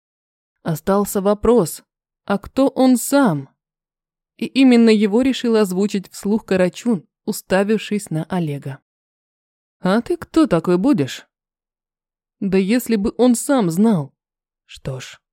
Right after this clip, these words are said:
Перун, по крайней мере, показал, что не обязательно зваться местными кличками.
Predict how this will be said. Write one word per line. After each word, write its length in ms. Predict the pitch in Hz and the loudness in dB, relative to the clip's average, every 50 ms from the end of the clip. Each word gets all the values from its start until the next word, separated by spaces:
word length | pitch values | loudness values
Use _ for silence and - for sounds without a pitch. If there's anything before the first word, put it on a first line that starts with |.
| _ _ _ _ _ | _ _ _ _ _
Перун, 340 | - 175 160 160 165 196 214 | -4 -2 0 0 0 0 0
по 140 | - 226 220 | 0 -2 -2
крайней 340 | - 226 226 226 226 220 | 0 0 2 2 2 2
мере, 240 | 220 214 220 214 226 | 2 2 2 2 0
показал, 500 | - 208 202 - 208 190 175 190 196 226 | -2 -4 -2 -2 -2 0 2 0 0 0
что 220 | 220 - - 214 208 | -2 -4 -2 -2 0
не 100 | 208 208 | 0 0
обязательно 720 | 208 202 196 208 190 185 190 208 - 240 226 226 226 214 | 0 0 -2 0 0 0 0 0 0 -2 0 0 0 -2
зваться 420 | 202 180 190 202 208 - - 220 | -2 -2 -2 -2 -2 -2 -4 -2
местными 500 | 202 185 180 190 - - 208 208 220 233 | -2 -2 -2 -4 -4 -4 -2 -2 -2 -2
кличками. 640 | 226 - 277 247 196 - - - 151 139 131 131 | -2 -2 -4 -4 -4 -6 -10 -10 -10 -10 -10 -14